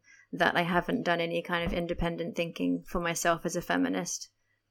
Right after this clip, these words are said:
And you're just looking at my sexual preferences and my marital status and making a whole bunch of assumptions based on that."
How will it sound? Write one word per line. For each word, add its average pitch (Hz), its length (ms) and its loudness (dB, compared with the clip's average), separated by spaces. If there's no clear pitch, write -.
And 175 140 0
you're 170 100 0
just 175 300 0
looking 165 340 -2
at 160 240 -4
my 170 140 -2
sexual 175 360 -2
preferences 170 600 -2
and 165 100 -6
my 165 140 -6
marital 165 340 -4
status - 480 -4
and 175 160 -4
making 175 320 -2
a 160 60 0
whole 170 260 0
bunch - 280 -6
of - 60 -10
assumptions - 480 -8
based - 260 -6
on 269 100 -4
that." - 160 -4